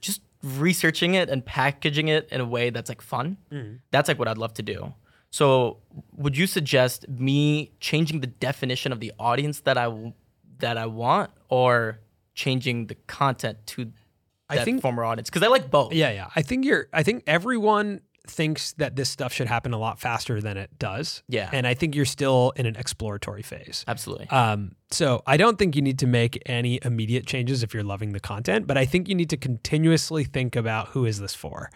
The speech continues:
Speaker 1: Okay.
Speaker 2: I think everyone starts this career being like, "I'm making it 'cause I like to make it."
Speaker 1: Yeah.
Speaker 2: But as you grow, you start to recognize, like, you have to think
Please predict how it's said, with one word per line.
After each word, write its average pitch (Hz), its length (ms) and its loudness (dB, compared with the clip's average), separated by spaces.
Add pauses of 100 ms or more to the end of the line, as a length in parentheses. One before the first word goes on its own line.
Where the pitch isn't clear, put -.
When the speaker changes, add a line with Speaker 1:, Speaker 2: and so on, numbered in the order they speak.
(140)
Speaker 1:
Okay. 127 140 0
Speaker 2:
I 120 80 6
think 175 160 6
everyone 165 640 4 (400)
starts - 500 -2
this 143 180 -4
career 123 340 0
being 120 220 0
like, 107 240 -2
"I'm 127 160 6
making 127 260 4
it 127 140 -2
'cause 120 180 0
I 110 140 0
like 104 240 -4
to - 80 -6
make 98 260 -4
it." 190 240 -2 (140)
Speaker 1:
Yeah. 110 180 -2
Speaker 2:
But 135 140 4
as 143 200 6
you 170 80 0
grow, 147 240 4
you 131 120 6
start 135 240 0
to 120 80 -2
recognize, 147 640 -2
like, 117 260 -10
you 123 160 0
have - 520 0
to 175 120 0
think - 540 -6